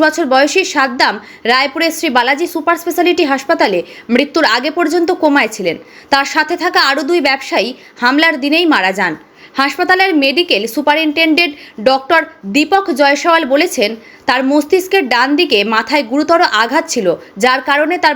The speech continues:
মাথা ফুলে গিয়েছিল এবং রক্ত চলাচল কমে গিয়েছিল। আমরা তার মাথায় সার্জারি করেছি। তার পাঁজর, কাঁধ, বাম হাত এবং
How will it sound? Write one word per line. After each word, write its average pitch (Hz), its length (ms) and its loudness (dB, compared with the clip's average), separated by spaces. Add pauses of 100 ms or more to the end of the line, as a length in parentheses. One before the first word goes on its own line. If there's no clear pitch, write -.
মাথা 233 220 -4
ফুলে 294 280 0
গিয়েছিল 320 380 2 (320)
এবং 247 220 2 (140)
রক্ত 262 220 0 (120)
চলাচল 370 340 2
কমে 240 320 0
গিয়েছিল। 190 300 0 (300)
আমরা 277 260 2
তার 330 180 0
মাথায় 285 400 2
সার্জারি 285 460 0
করেছি। 202 300 2 (280)
তার 262 220 2
পাঁজর, 269 380 0 (220)
কাঁধ, 269 240 2 (180)
বাম 233 220 0 (100)
হাত 262 240 0
এবং 320 140 2